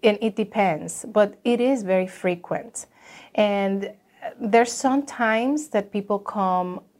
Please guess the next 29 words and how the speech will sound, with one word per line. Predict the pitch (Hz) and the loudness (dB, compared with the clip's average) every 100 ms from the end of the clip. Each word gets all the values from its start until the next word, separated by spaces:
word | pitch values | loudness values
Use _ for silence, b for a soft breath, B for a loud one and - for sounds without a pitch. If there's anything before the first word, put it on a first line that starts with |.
| _ | _
too | - 247 | -2 0
late, | 220 247 202 160 - - b b b b | 2 2 0 -4 -14 -20 b b b b
and | 196 | -2
that's | 190 185 190 - | 2 2 0 -4
what | 226 196 | -2 0
we're | 190 185 | 0 -2
trying | 185 190 180 | -2 -6 -6
to | 175 175 170 180 _ _ 226 | -4 -2 -2 -6 _ _ -10
bring | 190 196 202 196 | -4 2 0 0
to | 196 | -2
a-, | 175 - | -2 0
attention | 180 - 214 185 - 160 170 | -4 0 -2 -2 -6 -8 -6
here. | 180 160 - - B B B B - | -6 -6 -6 -12 B B B B -2
Um, | 190 185 185 180 175 180 - _ _ _ - - - _ - | 0 2 0 -2 -6 -6 -12 _ _ _ -20 -20 -20 _ -2
but | 208 202 | 0 2
it's | 208 208 | -2 2
every | 233 214 202 196 | 4 4 2 0
day, | 180 160 - - _ _ _ | 0 -2 -4 -14 _ _ _
every | 208 202 190 208 | 0 0 -2 -4
single | 208 202 190 180 | -4 -4 -2 -2
day, | 170 170 165 - | 0 0 0 -2
and | 185 | -2
they | 196 | 0
may | 214 240 | 0 -4
come | 233 220 202 196 196 | -6 -4 -2 -2 -4
only | 214 190 196 | -4 -2 -2
with | 190 185 | -2 -4
a | 185 | -6
headache, | - 175 185 226 - | -4 0 2 0 -4